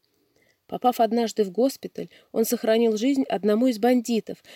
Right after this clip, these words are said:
поставив ему грамотный и достоверный диагноз, который никак не мог предложить его лечащий врач. У больного оказалось нагноение селезенки, говоря врачебным языком, абсцесс.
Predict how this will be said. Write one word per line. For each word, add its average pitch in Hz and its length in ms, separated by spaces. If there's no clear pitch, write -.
поставив 202 520
ему 202 200
грамотный 185 680
и - 100
достоверный 214 640
диагноз, 214 600
который 180 340
никак 175 420
не 226 120
мог 226 180
предложить 170 640
его 175 180
лечащий 190 540
врач. 170 520
У 202 60
больного 202 720
оказалось 214 500
нагноение 220 600
селезенки, 220 840
говоря 185 340
врачебным 196 520
языком, 196 500
абсцесс. - 800